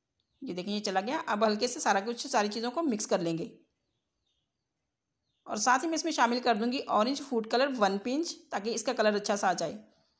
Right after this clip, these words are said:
ये देखिए ये मैंने डाल दिया है और सारी चीज़ों को अच्छी तरह मिक्स करेंगे।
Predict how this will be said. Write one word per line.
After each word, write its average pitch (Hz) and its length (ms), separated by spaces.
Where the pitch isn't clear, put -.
ये 190 120
देखिए 185 220
ये 202 100
मैंने 196 180
डाल 175 200
दिया 240 200
है 381 60
और - 180
सारी 202 200
चीज़ों 214 200
को 214 80
अच्छी 220 180
तरह 247 160
मिक्स 190 200
करेंगे। 156 380